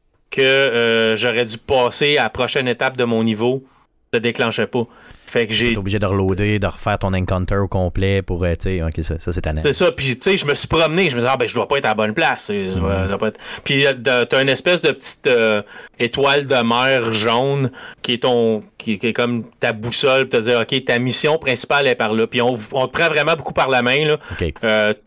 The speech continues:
Speaker 1: trouve-moi dix affaires de, de tel, ben, t'as, t'as dix petites étoiles de mer sur le,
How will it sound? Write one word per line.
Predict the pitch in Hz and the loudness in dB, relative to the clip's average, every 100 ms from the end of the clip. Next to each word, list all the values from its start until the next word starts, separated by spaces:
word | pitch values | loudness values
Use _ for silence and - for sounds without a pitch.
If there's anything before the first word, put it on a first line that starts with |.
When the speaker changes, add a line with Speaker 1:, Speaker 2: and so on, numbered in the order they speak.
| - - - | -20 -18 -4
Speaker 1:
trouve-moi | 151 165 139 156 165 170 175 151 | 0 0 2 2 4 4 4 2
dix | 117 165 165 - | 2 2 2 2
affaires | 127 151 147 151 143 | 0 2 4 4 2
de, | 127 123 120 | 2 2 0
de | 110 120 117 113 | 0 2 4 2
tel, | - 135 135 131 127 - - - | 2 2 4 2 -2 -10 -10 -2
ben, | 120 113 | 0 2
t'as, | 113 123 120 113 _ | 2 2 2 -2 _
t'as | 135 | -2
dix | 117 110 156 151 - - - - | 0 0 2 2 2 0 0 -2
petites | 135 - 151 | -4 -2 -2
étoiles | 127 139 143 | 0 2 2
de | 135 123 | 2 2
mer | 120 127 135 135 | 2 2 2 0
sur | - | -2
le, | 123 | -2